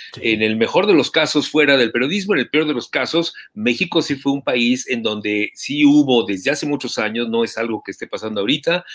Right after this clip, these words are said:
Speaker 2: periodistas que desaparecían por ejercer la crítica. Eh, a nosotros nos pasó del lado de la radio y el abrirnos hacia un mercado joven y hacia una nueva música que en aquel entonces estaba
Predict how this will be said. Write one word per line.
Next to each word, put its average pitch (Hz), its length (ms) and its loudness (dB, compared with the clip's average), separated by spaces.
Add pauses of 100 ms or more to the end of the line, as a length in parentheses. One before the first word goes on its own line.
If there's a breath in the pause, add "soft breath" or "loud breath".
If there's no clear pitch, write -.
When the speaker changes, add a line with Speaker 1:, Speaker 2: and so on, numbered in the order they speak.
(160 loud breath)
Speaker 2:
periodistas 123 540 0
que 113 100 -6
desaparecían 101 880 -2 (260 loud breath)
por 107 140 0
ejercer 110 360 -2
la 101 120 -2
crítica. - 540 -4 (420 loud breath)
Eh, 117 280 2
a 117 60 2
nosotros 131 320 -2
nos 131 100 -2
pasó 127 280 -2
del 120 140 0
lado 117 220 2
de 110 100 4
la 98 120 0
radio 127 520 2
y 107 120 0
el 98 120 -2
abrirnos 120 440 2
hacia 113 180 -4
un 127 60 0
mercado 113 340 -4
joven 120 480 0
y 110 160 0
hacia 101 320 -4
una 120 200 0
nueva 123 220 0
música 120 520 -4
que 104 120 -8
en 101 80 -6
aquel 127 220 -4
entonces 123 360 0
estaba 117 400 -4